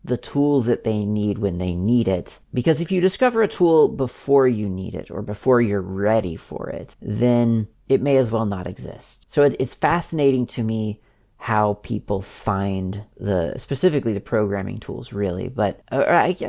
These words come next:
not even programming, I, I guess just power tools, you know, because you can, you can find stuff and you're just not ready for it. It doesn't mean, it's not meaningful to you, or it's meaningful, but you don't have,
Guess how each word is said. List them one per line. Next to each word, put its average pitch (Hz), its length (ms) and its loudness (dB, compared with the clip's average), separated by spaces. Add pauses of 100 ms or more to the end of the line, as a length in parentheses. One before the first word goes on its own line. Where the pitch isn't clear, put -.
not 226 180 -4
even 208 140 -2
programming, 123 500 2
I, 127 180 0
I 143 120 0
guess 175 180 -2
just - 220 -8
power 117 360 2
tools, - 520 -10 (340)
you 113 100 -2
know, 110 140 2
because 135 320 0
you 160 80 0
can, 135 540 0 (300)
you 131 140 -4
can 147 160 -2
find 180 380 2
stuff 95 380 -6
and 110 160 -2
you're 117 100 0
just 147 680 0 (380)
not 95 360 -2
ready 101 260 -2
for 95 300 -4
it. 95 180 -4 (340)
It - 160 -10
doesn't 131 320 0
mean, 127 180 0
it's 117 180 0
not 110 180 -2
meaningful 123 680 0
to - 200 -8
you, 90 420 -4 (400)
or 110 220 4
it's - 300 0
meaningful, 123 640 2
but 120 180 0
you 113 160 0
don't 113 280 0
have, 110 320 -2